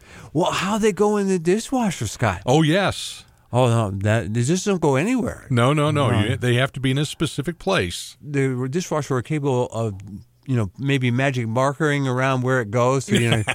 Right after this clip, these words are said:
Speaker 2: <laughs>
Speaker 1: you could match, this cup goes o-, right there with that, that, that mark.
Speaker 2: That's right. The bowls go along this row. The cups go along that
Speaker 1: <laughs>
Speaker 2: row.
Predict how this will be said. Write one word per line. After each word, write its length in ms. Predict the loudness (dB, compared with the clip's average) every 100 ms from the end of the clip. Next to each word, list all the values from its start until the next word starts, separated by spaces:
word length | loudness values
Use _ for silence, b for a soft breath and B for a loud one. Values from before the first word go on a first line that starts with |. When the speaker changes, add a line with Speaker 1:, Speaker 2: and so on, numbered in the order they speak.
| -4
Speaker 2:
<laughs> 1160 | -8 -6 -8 -8 -6 -8 -8 -10 -10 -8 -10 0
Speaker 1:
you 120 | 2
could 160 | 2 2
match, 280 | 0 0
this 180 | -2 -4
cup 240 | 0 -2 2
goes 220 | 0 2
o-, 160 | 2
right 280 | 2 0 0
there 160 | 0 0
with 140 | 2
that, 240 | 2 0 -2 -2
that, 220 | 0 0 -4 -8
that 260 | -4 -4 -2
mark. 300 | 0 2 2
Speaker 2:
That's 200 | 0 0
right. 180 | 0
The 80 | -2
bowls 400 | -2 0 0 -2
go 140 | -2 0
along 440 | 2 0 -2 -2
this 260 | -2 -2 0
row. 280 | 2 0
The 100 | -2
cups 400 | -6 -4 0 0 2
go 160 | 4
along 320 | 4 4 2 2
that 320 | 4 2 2
Speaker 1:
<laughs> 0 |
Speaker 2:
row. 320 | 2 2 0